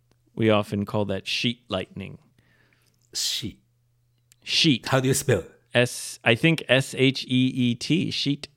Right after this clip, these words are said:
Speaker 1: like a bed sheet.
Speaker 2: あ、あの、シ-、ベッドシートのシート。へー、そうなのね。
Speaker 1: 'Cause it goes flat,
Speaker 2: うん。
Speaker 1: I guess.
Speaker 2: うーん。いや、あれかっけーって最初は思うんだけども、一晩中あんなのが続くわけですよ。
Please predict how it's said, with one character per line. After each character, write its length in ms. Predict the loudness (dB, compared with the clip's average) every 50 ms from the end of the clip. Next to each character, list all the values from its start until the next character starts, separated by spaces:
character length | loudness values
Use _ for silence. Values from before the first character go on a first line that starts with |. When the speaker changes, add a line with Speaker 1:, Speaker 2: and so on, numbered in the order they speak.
| _ _ -10
Speaker 1:
like 260 | -8 -8 -8 -8 -8 -6
a 140 | -6 -6 -2
bed 200 | 0 0 0 0 0
sheet. 420 | -4 -6 -6 -8 -10 -12 -18 -20 _ -10
Speaker 2:
あ、 80 | -8
あ 40 | -6
の、 160 | -6 -6 -8 -10 _ _ _ _ _ _ -8
シ-、 340 | -6 -4 -2 -2 -2 2 4
ベ 80 | 4 4
ッ 60 | 4
ド 80 | 4
シ 140 | 2 2 0
ー 40 | 0
ト 100 | 0 -2
の 60 | -4
シ 140 | -4 -6 -6
ー 20 | -8
ト。 80 | -4 -2
へ 300 | 0 2 2 0 -2 -4
ー、 20 |
そ 120 | -6 -8 -6
う 20 |
な 60 | -4
の 60 | 0
ね。 60 | 2 4
Speaker 1:
'Cause 100 | 4 4
it 80 | 4
goes 320 | 4 4 4 4 2 -2 -8 -6
flat, 460 | -4 -2 0 0 0 0 -2 -4 -6 -6
Speaker 2:
う 20 |
ん。 40 | -6
Speaker 1:
I 100 | -6 -6
guess. 480 | -6 -6 -8 -8 -10 -12 -14 -16 -18 -20 _ _ _ _ _ _ _ _ _ -10
Speaker 2:
う 40 | -8
ー 20 | -6
ん。 720 | -4 -4 -4 -4 -4 -4 -4 -2 -2 -2 -2 -4 -6 -8 -10 -12 -16 -8 -4
い 60 | -4
や、 60 | -4 -4 -6 -10 -10 -4
あ 120 | -2 -2
れ 60 | -2
か 260 | -2 -2 0 0 0
っ 80 | -2 -4 -8 _ _
け 120 | -2 -2 0
ー 200 | 0 -2 -2 -4
っ 20 | -4
て 80 | -2
最 180 | 0 4 4 4
初 120 | 6 6
は 60 | 4 6
思 180 | 6 6 4
う 40 | 4
ん 20 |
だ 100 | 4 2
け 80 | -2 -2
ど 80 | -4 -2
も、 200 | -2 -2 -4 -6 -10 -16 -12 -10
一 240 | 0 6 8 8
晩 240 | 8 8 6 4 4
中 260 | 4 4 4 4 2 2
あ 100 | 0 0
ん 40 | 2
な 100 | 2 2
の 80 | 2
が 60 | 0 -2
続 200 | -4 -4 -4 -2
く 100 | 0 0
わ 80 | 0
け 80 | 0 -2
で 60 | -6 -10
す 80 | -12 -14
よ。 100 | -16